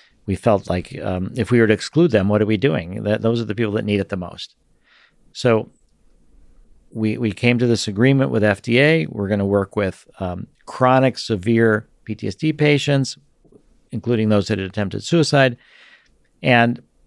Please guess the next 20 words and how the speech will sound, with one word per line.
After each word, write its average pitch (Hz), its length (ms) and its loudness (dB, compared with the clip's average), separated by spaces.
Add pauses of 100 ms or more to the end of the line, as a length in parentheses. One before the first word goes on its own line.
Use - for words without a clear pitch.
(440)
we 120 140 0
would 110 100 0
do 113 140 2
these 101 180 0
two 143 180 0
one 113 200 2
hundred 101 240 -2
person 98 320 -8
studies. - 640 -8
And 107 340 0 (640)
we 123 420 -2
also, 143 460 0
uh, 127 100 -6
negotiated 120 600 2
what's 104 160 -2
called 110 240 2
an 101 120 -2
interim 120 480 -2
analysis. 92 760 -6 (640)
So 110 380 -4